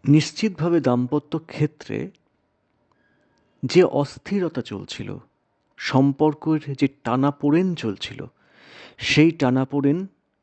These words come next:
অনেকাংশে, আমি বলবো সেভেন্টি থেকে সেভেন্টি ফাইভ বা সেভেন্টি সেভেন এইট পার্সেন্ট কমে যাবে, নিশ্চিত থাকুন। হান্ড্রেড পার্সেন্ট কিন্তু কমছে না। কোথাও একটু দূরত্ব থাকবে, হয়তো একটু শীতলতা থাকবে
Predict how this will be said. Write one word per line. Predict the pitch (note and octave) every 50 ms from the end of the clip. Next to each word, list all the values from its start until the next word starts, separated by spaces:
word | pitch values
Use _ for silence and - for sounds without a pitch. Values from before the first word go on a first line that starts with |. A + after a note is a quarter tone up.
| _ _ _ _ _ _ _ _
অনেকাংশে, | B2 C3 C#3 D3+ E3 F#3 G3+ G3 F#3+ - B2+ B2 B2 A#2 - - - B2
আমি | A#2+ A#2 B2+ C3+
বলবো | C3+ C#3 C#3 C3+ C#3+ C#3+
সেভেন্টি | C3+ - - C3 B2 C3 C#3 C#3+ C#3 D3+
থেকে | C#3+ - C#3+ C3+ - C3
সেভেন্টি | - - B2+ B2 B2 B2+ A#2+ - C3+
ফাইভ | - - - B2+ B2+ C3+ B2+ A#2+ B2
বা | A#2
সেভেন্টি | - - A#2 A2+ A#2+ A#2+ A#2 - A#2+ A#2+ A2+ - - - - - - - - - - _ _
সেভেন | - - C3 C3 B2 C3 C3 B2+ B2+ A#2+ - -
এইট | C#3 C3 B2+ - - -
পার্সেন্ট | A#2+ A#2+ A2+ - - - - D3+ D3 A#2+ G2+ - - - - _ _ _ _ _ _ _ _ _ _
কমে | - C3 C3 B2+ B2+ C3 C3
যাবে, | A#2 - A#2+ A#2 A2+ A#2 A2 G#2+
নিশ্চিত | A2 A#2 - - - - - B2+ B2 - _
থাকুন। | - A#2+ A#2+ - B2+ C3 A#2+ G#2 G2 A2 - _ _ _ _ _ _ _ _ _ _ - - _ -
হান্ড্রেড | - B2+ C3 C3+ C3+ D3+ D#3 D3 - _
পার্সেন্ট | C3+ C3 A#2 - - C3+ C3 B2 -
কিন্তু | - A#2 A2+ G#2+ - D3+ E3 G3
কমছে | F#3+ - A#2 A2 G#2+ G#2+ G2+ - - G2+
না। | G#2 G#2+ D#3 A#3 - _ _ _ _ _ _ _ _ _ _ _ _ _ _ _ _ _ _ _ _ _ _ _ _ _ _ - _ _ _ -
কোথাও | D#3 D3+ - D3+ F3+ G#3+ G#3+
একটু | G#3 - G3
দূরত্ব | C3+ A#2 C3+ C3+ D3+ D#3+ D#3+ - F3+ E3
থাকবে, | - B2 A2 G#2 - _ G#2+ G#2+ G#2
হয়তো | G2 G#2+ A#2 A2+ - B2+
একটু | - - C3
শীতলতা | - - - B2+ - C#3 C3 C#3 C3+ - C3+
থাকবে | - - G2+ G2 - _ - - B2+